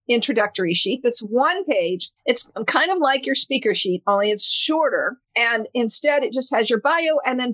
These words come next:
four or five topics that you speak on. And again, it's slick and sexy. And you can either send that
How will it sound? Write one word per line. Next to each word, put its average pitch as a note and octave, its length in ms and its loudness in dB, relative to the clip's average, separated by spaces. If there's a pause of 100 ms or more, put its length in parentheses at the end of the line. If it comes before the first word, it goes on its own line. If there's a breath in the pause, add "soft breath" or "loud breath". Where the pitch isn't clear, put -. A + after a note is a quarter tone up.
four A3+ 220 2
or B3 40 0
five B3 300 0
topics B4 540 0
that - 120 -2
you F#3 140 0
speak F#3 360 -4
on. D#3+ 220 -2
And F3+ 140 4
again, G#3+ 280 2
it's - 200 -2
slick C#4 420 0
and F3+ 180 -2
sexy. G#3 600 0
And B3+ 120 4
you A#3+ 60 2
can C4 200 2
either F#4+ 260 0
send C#4 380 0
that C#4 240 -2